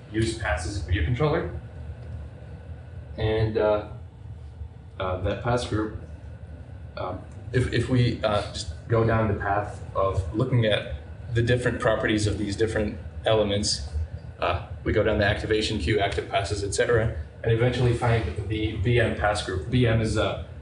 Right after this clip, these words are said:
Bytemark, the company that Cat Metro outsourced their app to. Um, and, uh,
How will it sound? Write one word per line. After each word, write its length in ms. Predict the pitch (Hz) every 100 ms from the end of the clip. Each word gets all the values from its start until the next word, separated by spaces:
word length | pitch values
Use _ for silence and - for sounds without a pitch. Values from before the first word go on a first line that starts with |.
| - -
Bytemark, 480 | 107 127 135 127 - 104
the 80 | -
company 480 | 107 101 107 107 104
that 320 | 98 95 - - -
Cat 200 | - -
Metro 280 | 101 104 101
outsourced 520 | 120 120 120 120 - - -
their 200 | - -
app 200 | 120 -
to. 160 | 151 180 - - - - - - - - - - - - -
Um, 320 | 98 98 95 - - - - - - - - - - - -
and, 360 | 104 107 - 101
uh, 140 | 98